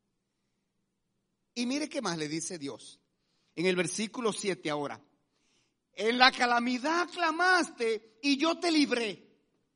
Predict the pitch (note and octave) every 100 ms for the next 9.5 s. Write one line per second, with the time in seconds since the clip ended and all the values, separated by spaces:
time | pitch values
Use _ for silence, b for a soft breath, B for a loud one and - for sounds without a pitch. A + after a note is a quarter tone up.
0 | _ _ _ _ _ _ _ _ - C4+
1 | C#4 E4 F4 F#4 G4 F4+ D#4+ D4+ A3 C#4+
2 | F4 F#4 F#4+ F#4 G4+ F4 C#4+ C#4 - -
3 | - - _ _ _ _ - E4+ E4 D4
4 | F4 G4+ G4 E4+ E4+ F4+ E4+ D4 C#4+ -
5 | C#4 C#4+ C#4 C#4 B3 - B3+ A3+ A3 G#3
6 | b b - C#4 B3 D4 F#4+ F4 D4 C#4
7 | C4+ - _ _ _ _ _ - B3+ C4+
8 | B3+ B3+ E4+ F4+ C4 C4 G#3+ D4 F4+ -
9 | D#4+ D4 C4 - -